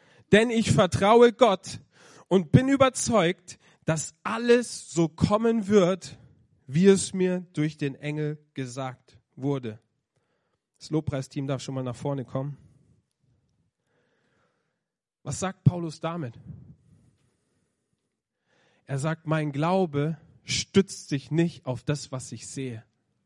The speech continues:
Mein Glaube stützt sich auf das, was Gott mir zugesagt hat, was er mir versprochen hat. Ich vertraue Gott, dass er die Dinge, die er verspricht, geschehen lassen wird.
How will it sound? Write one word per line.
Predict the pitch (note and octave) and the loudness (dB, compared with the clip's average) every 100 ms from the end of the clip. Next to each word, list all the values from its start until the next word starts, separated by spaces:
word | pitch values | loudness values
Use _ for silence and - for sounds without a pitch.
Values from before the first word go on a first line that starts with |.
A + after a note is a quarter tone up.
| _ - - _ | _ -20 -20 _
Mein | D3 E3 D#3 | 0 0 2
Glaube | E3+ F#3+ G#3+ E3 E3 F#3 - - - | 2 6 6 6 4 2 -4 -14 -6
stützt | - - G#3+ - - | -4 2 2 0 -8
sich | A3 - | -8 -2
auf | D3 C3+ | -2 0
das, | - F3 - | -2 -2 -4
was | D3+ C#3+ - | -6 -6 -4
Gott | E3 - - | -4 -4 -2
mir | D#3 | -2
zugesagt | D3 - G3+ F#3+ D3 C#3 B2+ - | -2 -2 2 2 2 -2 -2 -2
hat, | C#3 - | -2 -2
was | D#3+ - | -6 -2
er | E3 | 0
mir | E3 D#3 | 0 0
versprochen | - C#3+ - - E3 F#3+ - C#3 A2 | -2 -4 -4 -2 0 0 -2 -6 -8
hat. | G#2+ - - - - - | -14 -18 -20 -20 -20 2
Ich | A3 B3+ - | 4 4 -4
vertraue | - A3+ - G#3+ G3+ G#3 G3+ | 0 0 0 0 6 6 6
Gott, | - G#3 E3 - - - - _ | 4 4 4 -2 -14 -18 -20 _
dass | F#3 - | 4 6
er | F3 | 4
die | D#3 D#3+ | 4 4
Dinge, | F#3 A3 B3 A#3+ | 4 4 4 2
die | F3+ F#3 | 4 4
er | D#3+ | 4
verspricht, | - D#3+ - - - G#3+ - - | 2 0 0 -2 -2 -2 -4 -2
geschehen | D3+ - - F#3 G3+ G3 | 0 0 0 0 0 -2
lassen | D#3 C#3 E3+ - E3 C3 | -4 -4 -4 -6 -6 -2
wird. | C#3+ D#3 A2 - | 2 2 0 -10